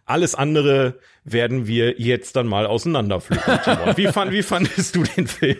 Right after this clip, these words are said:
Speaker 1: denn?
Speaker 2: Ja, also ich finde, eigentlich hat das voll Sinn ergeben, dass wir den nach Der unsichtbare Dritte geguckt haben, weil er sich inhaltlich oder so sehr ähnlich angefühlt hat, weil ich
Speaker 1: Mhm.
Speaker 2: ganz viele gleiche Kritikpunkte hatte.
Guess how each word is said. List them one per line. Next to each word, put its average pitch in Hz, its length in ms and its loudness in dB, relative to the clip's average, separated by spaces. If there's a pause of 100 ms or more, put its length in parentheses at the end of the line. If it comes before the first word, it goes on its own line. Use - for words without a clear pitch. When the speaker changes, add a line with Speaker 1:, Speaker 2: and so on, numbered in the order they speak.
Speaker 1:
denn? 113 340 -6
Speaker 2:
Ja, 147 240 2 (160)
also 143 240 2
ich - 240 -2
finde, 202 560 2 (460)
eigentlich 190 300 0
hat 185 100 0
das 175 100 -2
voll 151 220 2
Sinn 156 120 2
ergeben, 123 320 2
dass 120 180 0
wir 127 100 -2
den 123 240 0
nach 120 340 0
Der 120 180 -2
unsichtbare 123 380 0
Dritte 143 220 -2
geguckt 101 360 -4
haben, 101 380 -2 (560)
weil 123 320 2
er 135 140 6
sich 147 360 -2
inhaltlich 170 800 0 (380)
oder 117 460 2
so 123 260 2
sehr 113 260 0
ähnlich 180 400 0
angefühlt 107 540 -2
hat, 127 320 0
weil 123 180 2
ich - 360 -8
Speaker 1:
Mhm. 113 260 0
Speaker 2:
ganz 165 260 2
viele 165 540 2
gleiche 156 420 0
Kritikpunkte 101 680 -6
hatte. 82 360 -6